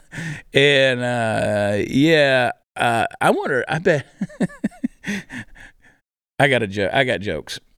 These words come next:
Uh, David Hogg is a dickhole. The, uh, and then gonna, you know, gonna pop a couple of rounds out just to show you that the thing is loaded, and I guess show you that they know how to use it. Uh, but that tweet got deleted. They, they took that down.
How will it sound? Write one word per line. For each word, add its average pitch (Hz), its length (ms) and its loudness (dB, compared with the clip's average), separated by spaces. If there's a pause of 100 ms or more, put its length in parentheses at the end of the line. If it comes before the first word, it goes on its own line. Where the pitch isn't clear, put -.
Uh, 110 220 2 (200)
David 127 300 2
Hogg 110 240 2
is 104 140 -2
a 101 40 -2
dickhole. 98 520 -2 (240)
The, 143 360 4
uh, 120 300 0 (440)
and 151 140 4
then 175 220 0
gonna, 160 300 2
you 156 160 -2
know, 127 220 2 (1000)
gonna 147 160 2
pop 156 220 0
a 135 40 -6
couple 143 300 0
of 123 60 0
rounds 139 360 2
out 117 220 2
just 120 140 -8
to - 80 -8
show 139 180 2
you 127 140 0
that 113 140 -6
the 113 80 -14
thing 123 240 0
is 110 140 -4
loaded, 120 220 2
and 107 100 -2
I 110 40 -2
guess 143 180 2
show - 180 0
you 117 180 2
that 95 160 -10
they 113 140 2
know 113 120 -2
how 110 140 0
to 95 100 0
use 120 320 0
it. 101 160 -4 (400)
Uh, 117 200 2
but 123 140 -8
that 247 240 2
tweet 285 300 -4
got 233 200 0
deleted. 165 560 0 (960)
They, - 200 4
they 320 200 2
took 311 240 0
that 247 240 2
down. 170 440 0